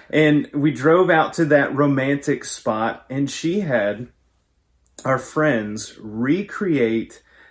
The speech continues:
the almost kiss scene from The Little Mermaid. And still to this day, I will never forget, I get unblindfolded. There is a circle of people around us with water guns,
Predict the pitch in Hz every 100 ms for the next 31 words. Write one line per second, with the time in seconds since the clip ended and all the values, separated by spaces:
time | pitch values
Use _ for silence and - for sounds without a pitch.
0 | - 123 117 123 151 185 156 143 143 -
1 | - - 156 147 - - - 113 101 98
2 | 104 - _ _ _ _ _ _ _ _
3 | 139 127 110 123 107 104 95 80 - -
4 | _ _ _ _ _ _ _ _ - 131
5 | 127 - - - - - 208 220 220 185
6 | 160 151 135 123 135 131 143 170 170 160
7 | 135 123 110 113 117 120 113 123 120 -
8 | 143 170 143 139 143 151 135 117 107 107
9 | 110 113 117 113 107 - - 143 160 170
10 | 156 - 120 - 139 - 120 117 107 104
11 | 107 113 104 92 - 113 107 113 113 143
12 | 147 - 95 87 92 -